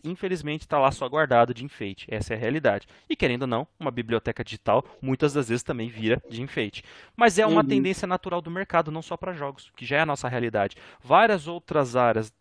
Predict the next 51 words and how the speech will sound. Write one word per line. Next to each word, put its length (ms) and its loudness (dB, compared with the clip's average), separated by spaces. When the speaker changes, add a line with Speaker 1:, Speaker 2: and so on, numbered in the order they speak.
Speaker 1:
da 140 8
área 260 10
de 120 -8
entretenimento, 720 -6
né, 100 -2
vários 220 -6
outros 140 -14
segmentos, 360 -8
melhor 160 -10
dizendo, 180 -10
da 80 2
área 120 4
de 40 -8
entretenimento 480 -6
também 160 -10
tão 80 -10
passando 260 -8
por 140 -10
essa 160 -8
migração. 420 -6
Então 240 -6
é 80 2
algo 280 0
relativamente 480 -8
natural. 400 -2
Mas 180 0
é 40 2
algo 140 -4
bom? 240 -8
É 60 -6
algo 220 -6
ruim? 220 -6
Qual 140 -6
a 40 -4
opinião 280 -6
de 60 -12
vocês, 420 -10
né? 160 -4
Então 140 0
vou 100 -4
começar 300 0
aqui 160 -4
agora 260 0
pelo 160 -6
nosso 640 0
Eggman 360 4
two. 520 2
Say, 340 10
my 140 10
friend. 460 8
<laughs> 760 -4